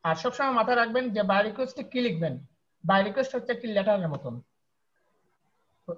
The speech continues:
একজন মানুষ আমাদেরকে প্রশ্ন করলো, ধরে নিন বাহিরের কান্ট্রি থেকে একজন, আমার একজন আত্মীয় আমাকে মেসেজ করলো বা আ-, একটা মেসেজ করলো। তো আমরা সাধারণত কি করি, ওই মেসেজের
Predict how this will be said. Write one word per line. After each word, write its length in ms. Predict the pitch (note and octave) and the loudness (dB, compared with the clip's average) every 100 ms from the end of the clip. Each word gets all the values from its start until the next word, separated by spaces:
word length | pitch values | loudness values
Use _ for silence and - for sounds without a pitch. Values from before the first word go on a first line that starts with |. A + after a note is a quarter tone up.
| - | -2
একজন 300 | G3 G3+ C4+ | -2 0 0
মানুষ 240 | A#3 B3 | 0 2
আমাদেরকে 340 | A#3 A#3 A#3+ A3 | 2 2 0 -4
প্রশ্ন 360 | A3 G#3 G#3+ | -4 -2 -2
করলো, 360 | F#3 D3+ B2+ C3+ _ _ _ _ _ _ _ _ - | -2 -2 -4 -10 _ _ _ _ _ _ _ _ -4
ধরে 180 | G#3 A#3+ | -2 0
নিন 220 | B3+ B3+ - F#3 F3 | -2 -6 -8 -10 -8
বাহিরের 440 | G3+ F#3+ G#3 B3 C4 | -6 -2 0 2 0
কান্ট্রি 280 | G3+ E3 D#3 | -2 -4 -2
থেকে 300 | E3 A3 E4 - _ _ - | -2 -4 -8 -16 _ _ -6
একজন, 320 | E3+ F3 A#3 | -4 -2 -4
আমার 280 | F3 F#3+ G#3+ | 0 2 0
একজন 280 | G#3+ A#3+ | -2 -6
আত্মীয় 400 | A#3 E3+ - A#3 | -4 -6 -4 -2
আমাকে 240 | G#3 G3 A#3 | 0 0 -2
মেসেজ 400 | G#3 F#3 G3 - | -4 -4 -4 -8
করলো 360 | - C3+ B2+ - | -6 -6 -8 -6
বা 140 | F3 G3 | 0 2
আ-, 640 | A#3 - - - _ - - | 2 0 -2 -12 _ -20 -8
একটা 260 | G3 A3+ | -4 -2
মেসেজ 440 | A3 G#3+ G3+ A#3 - | -2 -2 -4 -6 -6
করলো। 300 | E3 C3+ B2 _ _ _ _ _ _ _ _ | -6 -8 -12 _ _ _ _ _ _ _ _
তো 60 | - | -4
আমরা 180 | G3+ | -2
সাধারণত 360 | A#3+ A#3+ B3+ C4 | -2 0 0 -2
কি 100 | B3 | -4
করি, 240 | A#3 B3+ C4+ G#3+ | -2 -2 -2 -4
ওই 140 | G#3+ | -2
মেসেজের 600 | G#3 G3+ C4+ B3+ C#4 C4 | -2 -4 -6 -8 -2 -2